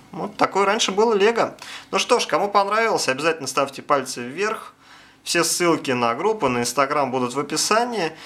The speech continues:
Кто не подписался еще на канал, обязательно это сделайте, потому что впереди будет много других интересных роликов про Лего. И, возможно, даже будет что-то не про Лего уже.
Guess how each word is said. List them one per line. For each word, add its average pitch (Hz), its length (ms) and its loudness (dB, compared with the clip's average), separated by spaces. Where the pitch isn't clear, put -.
Кто 196 120 2
не 214 80 4
подписался 208 560 0
еще 160 140 2
на 143 100 0
канал, 151 300 2
обязательно 127 500 -2
это 117 220 -8
сделайте, 175 560 -2
потому 117 240 -2
что - 120 -6
впереди 131 280 -2
будет 110 340 -2
много 110 340 -2
других 165 440 -2
интересных 180 560 0
роликов 156 480 2
про 117 220 4
Лего. 175 420 2
И, 160 180 -4
возможно, 180 580 0
даже 170 240 2
будет 160 200 -4
что-то - 280 -10
не 123 220 2
про 131 220 2
Лего 117 320 0
уже. 110 420 -4